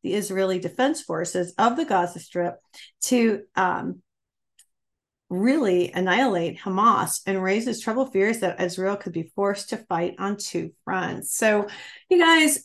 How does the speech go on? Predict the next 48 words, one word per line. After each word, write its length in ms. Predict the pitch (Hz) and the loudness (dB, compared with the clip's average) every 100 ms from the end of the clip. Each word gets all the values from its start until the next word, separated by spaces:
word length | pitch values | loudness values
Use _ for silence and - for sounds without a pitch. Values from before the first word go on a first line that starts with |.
| - | -2
prayers 360 | 330 359 359 | 4 6 4
to 120 | 370 | 2
them, 400 | 226 202 190 180 | 2 4 2 0
you 140 | - 240 | -2 -2
know, 160 | 233 | 0
right 180 | 220 208 | 0 -2
now, 260 | 208 202 185 | 0 0 0
you 180 | - 277 | -2 0
know, 280 | 262 233 - _ | 0 0 -8 _
Biden 280 | 262 262 226 | 4 6 4
went 160 | 190 | 2
over 180 | 175 170 | -2 -4
there 220 | 170 117 | -6 -6
this 260 | 165 180 - | -6 -6 -2
week 240 | 214 202 | -2 0
and 100 | 208 | 0
met 160 | 202 - | 0 0
with 140 | 208 | -2
Netanyahu. 800 | 208 190 190 190 185 214 190 185 - _ - - _ | -2 -2 -2 -2 -2 0 0 0 -6 _ -20 -20 _
And 240 | 277 269 - | 6 6 6
I 140 | 269 | 4
think 180 | 330 359 | 4 4
it 100 | 370 | 4
was 220 | 339 302 | 2 0
cool 280 | - 320 285 | -2 -2 0
that 120 | 214 | 0
he 100 | 196 | -2
did 260 | 269 294 214 | 0 2 4
that. 260 | 175 170 | 2 2
But 80 | 214 | 0
what 140 | 214 226 | -2 -2
I 80 | |
think 260 | 226 269 233 | 0 0 0
wasn't 520 | 180 226 320 220 139 | 2 2 4 2 -2
cool 440 | - 196 180 165 147 | -4 0 2 2 0
was 280 | 196 170 165 | -2 -2 -2
the 100 | 170 | -2
billions 640 | 160 240 262 190 175 - | 2 4 4 4 0 -2
he 160 | 202 | -6
gave, 400 | 170 170 175 175 - - - _ - | 2 4 6 2 -4 -20 -20 _ -2
um, 380 | 185 170 170 - | 0 0 -2 -6
Israel 480 | 247 294 277 208 170 | 0 0 0 0 0
for 400 | 175 262 262 277 | 0 4 6 6
the 100 | 269 | 2
Palestinians, 800 | - 208 196 - 311 320 240 220 | -2 -2 -2 -2 0 2 2 0
'cause 140 | 240 | -2
I 80 | 247 | 2
don't 280 | 269 302 196 | 2 0 -2